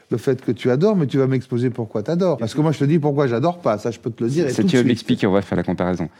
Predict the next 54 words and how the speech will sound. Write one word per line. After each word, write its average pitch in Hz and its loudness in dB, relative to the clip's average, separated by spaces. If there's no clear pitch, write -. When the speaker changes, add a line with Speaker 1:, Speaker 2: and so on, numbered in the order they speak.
Speaker 2:
T'as 95 -2
ce - -2
petit 110 0
bouton 135 0
à 85 2
l'arrière 104 0
du 87 -2
boîtier, 82 -2
c'est - -10
pour - -8
ça - -2
que 95 0
j'aime 87 0
bien 85 -2
ce 80 -4
boîtier, 80 -4
l'iPhone, 95 -2
qui - -8
te 92 -2
permet, 101 -2
en 110 -2
fait, - -6
de - -6
dire 117 -2
quand 117 -4
l'a 104 2
F - -16
est 87 -4
actif. - -8
Et - -6
donc, 110 -2
ce - -8
n'est 92 0
quand 117 -4
j'appuie 104 -2
sur - -6
le 90 0
bouton 95 -4
que - -6
la 113 0
F 117 -8
est - -6
actif. - -12
Alors, 82 -6
ça - -4
permet 113 2
un 92 2
mode 131 2
de 101 0
travail 90 -2
où, 92 -4
justement, 101 -2
tu 98 -2
es, 95 -2